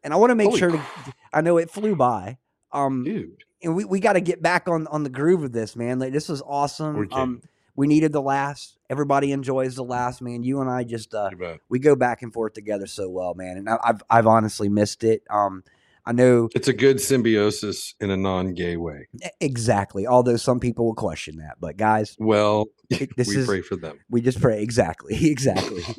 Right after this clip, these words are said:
Speaker 2: <laughs>
Speaker 1: This is just bro love right here. <laughs>
Speaker 2: That's all it is.
Speaker 1: Um, but I definitely wanna sneak a prayer in here real quick, because for some reason, if I ever have a problem with the show being shut down, it's right either during or before I get to prayer.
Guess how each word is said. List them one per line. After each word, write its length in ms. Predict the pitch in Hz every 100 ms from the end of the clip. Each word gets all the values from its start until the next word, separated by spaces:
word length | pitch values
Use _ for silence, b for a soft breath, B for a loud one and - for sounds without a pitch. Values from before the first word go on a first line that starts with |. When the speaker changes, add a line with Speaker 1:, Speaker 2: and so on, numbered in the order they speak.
| 135
Speaker 2:
<laughs> 240 | 151 170
Speaker 1:
This 160 | 131 135
is 120 | 160
just 300 | 131 156 135
bro 260 | 139 135 131
love 260 | 113 101
right 220 | 101 95 90
here. 340 | 95 90 -
<laughs> 20 | -
Speaker 2:
That's 400 | 156 147 110 -
all 220 | - -
it 60 |
is. 400 | 85 80 - - _ _ _ _
Speaker 1:
Um, 240 | 139 135 117 156 151
but 100 | 151
I 120 | 160 165
definitely 380 | 175 202 208
wanna 180 | 180 156
sneak 320 | - 165 165
a 60 | 147
prayer 360 | 123 139 156 160
in 80 |
here 140 | 147 123
real 100 | 117
quick, 280 | - 131 120
because 240 | 120 131
for 80 | 131
some 280 | 117 160 151
reason, 480 | 147 156 139 127 120 b _
if 140 | 139
I 140 | 143 147
ever 280 | 147 165 180
have 180 | 151 147
a 60 |
problem 420 | 127 123 123 135 131
with 140 | -
the 80 | 117
show 260 | - 127
being 240 | 127 123 117
shut 300 | - 131 110
down, 380 | 113 117 127 131 _ _ -
it's 200 | 127 123
right 320 | 135 156 151
either 340 | 160 151 143 - 147
during 400 | 123 143 165 160
or 20 | 123
before 300 | 107 131 117
I 80 |
get 160 | 110 110
to 60 | -
prayer. 360 | 95 87 -